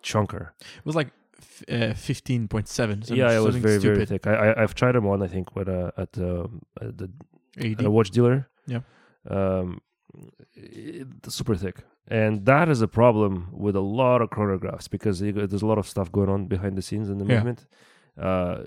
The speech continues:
Speaker 1: every time I look at them, they're very, very thick. Um, so the ones that I'm talking about, it's called Tudor Black Bay Chrono.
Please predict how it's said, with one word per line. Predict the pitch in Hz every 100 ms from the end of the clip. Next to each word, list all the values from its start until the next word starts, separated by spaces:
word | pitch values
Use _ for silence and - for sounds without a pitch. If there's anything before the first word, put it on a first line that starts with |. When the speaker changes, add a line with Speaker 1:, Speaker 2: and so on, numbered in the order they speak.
| -
Speaker 1:
every | 104 101
time | 107
I | 101
look | 104 -
at | -
them, | 87
they're | 92
very, | 87 101 95
very | 92 87
thick. | - 92 - _ _ _ _ _ _ _ _ _ -
Um, | 95 95 95 92 -
so | - 110
the | 104
ones | 113 127
that | 127
I'm |
talking | 139 139
about, | 110 101
it's | 95
called | - 107 -
Tudor | 127
Black | 107 110 98
Bay | 110
Chrono. | - 107 107 131